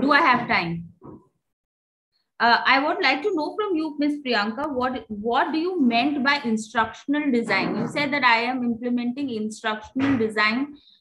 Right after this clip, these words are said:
to ensure that the stu-, the learning is happening in a different way. I did not understood that how is it,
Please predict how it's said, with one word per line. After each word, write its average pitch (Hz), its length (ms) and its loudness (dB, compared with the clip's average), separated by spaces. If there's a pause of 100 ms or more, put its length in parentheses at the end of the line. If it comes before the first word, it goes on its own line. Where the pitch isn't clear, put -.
(120)
to 277 320 0
ensure 262 520 6
that 262 180 -2
the 269 60 -4
stu-, 240 380 2
the 240 100 2
learning 240 420 2
is 285 140 0
happening 247 440 0
in 247 100 0
a 226 100 -6
different 196 320 -8
way. 180 160 -10
I 220 120 -2
did 285 160 -2
not 320 280 -2
understood 247 600 -4 (320)
that 240 120 0
how 254 380 6
is 285 160 2
it, 269 160 -2